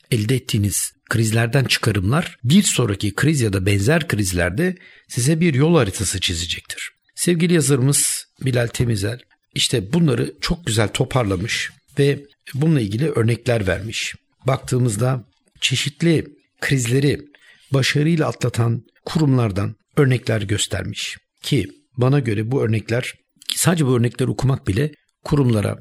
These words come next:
yöneticilere bir fikir, bir gelişim alanı kazanacaktır. Verimliliği sağlamak için toplantı yönetimini de değerlendirmiş.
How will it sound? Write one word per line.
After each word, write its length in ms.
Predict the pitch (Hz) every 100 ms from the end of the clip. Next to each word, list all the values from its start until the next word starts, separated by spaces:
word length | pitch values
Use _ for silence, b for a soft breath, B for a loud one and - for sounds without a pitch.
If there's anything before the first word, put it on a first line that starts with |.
| - _ _
yöneticilere 840 | 110 131 139 123 113 98 98 156 151 _ _ _
bir 460 | 120 131 151 - - _ -
fikir, 580 | 151 - 127 - - _ _ _ 139
bir 400 | 135 139 - - -
gelişim 440 | 131 135 - 131
alanı 300 | 107 110 143
kazanacaktır. 760 | 120 101 95 85 - - - - _ _ -
Verimliliği 520 | 110 160 190 214 226
sağlamak 480 | 208 165 165 175 175
için 180 | - 185
toplantı 520 | - 147 135 139 143
yönetimini 460 | 113 104 113 120 113
de 140 | 87 - _
değerlendirmiş. 960 | 107 104 90 90 87 90 107 - -